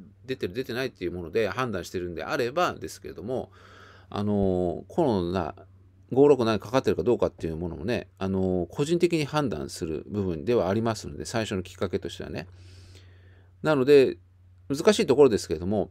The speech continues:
ただね、やっぱりこれだけ世界中で、ダブリューエイチオーもですね、あの、そんなに怖いもんじゃないよということで発表されてるんですけど、日本では一切しないですよね。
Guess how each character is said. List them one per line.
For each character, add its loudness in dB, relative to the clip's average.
た 0
だ 0
ね、 0
や 0
っ -4
ぱ 6
り 6
こ 2
れ 4
だ 0
け 0
世 4
界 4
中 -2
で、 4
ダ 0
ブ -4
リ 2
ュ 0
ー 0
エ -2
イ -4
チ -4
オ 0
ー -2
も 0
で -4
す -12
ね、 -6
あ -6
の、 -4
そ -2
ん 2
な 0
に -2
怖 4
い 2
も 2
ん 0
じ 0
ゃ 0
な 2
い 2
よ 4
と -6
い 0
う -4
こ -6
と -6
で -2
発 -6
表 0
さ -2
れ 2
て -2
る 0
ん -4
で -6
す -14
け -12
ど、 -6
日 -4
本 -2
で 0
は 2
一 -2
切 -4
し -4
な -2
い 0
で -8
す -16
よ -10
ね。 -10